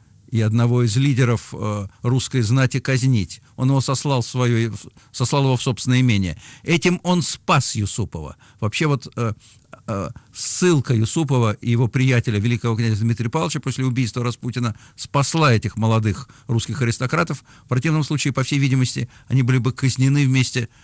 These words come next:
вместе с остальными великими князь-, князьями в восемнадцатом году. А так, через Крым они, э,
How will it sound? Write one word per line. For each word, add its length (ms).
вместе 320
с 100
остальными 440
великими 400
князь-, 380
князьями 380
в 40
восемнадцатом 540
году. 280
А 140
так, 280
через 360
Крым 420
они, 480
э, 460